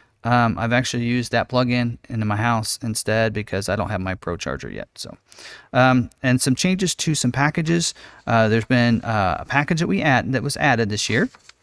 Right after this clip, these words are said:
So let me see if I have some pictures of that. So this package was added. It's the, uh,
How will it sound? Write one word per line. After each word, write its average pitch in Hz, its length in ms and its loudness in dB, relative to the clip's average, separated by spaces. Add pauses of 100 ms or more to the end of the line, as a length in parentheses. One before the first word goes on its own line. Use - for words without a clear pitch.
(220)
So - 160 -8
let 101 80 -4
me 110 60 -4
see 131 120 -6
if 135 60 -4
I 139 60 -2
have 143 180 -2
some 165 100 -6
pictures 117 300 -6
of 104 60 -2
that. 110 180 0 (540)
So 110 220 -2
this 110 200 -2
package 147 320 0
was 143 120 2
added. 147 380 2
It's - 240 -4
the, 113 300 2
uh, 104 180 4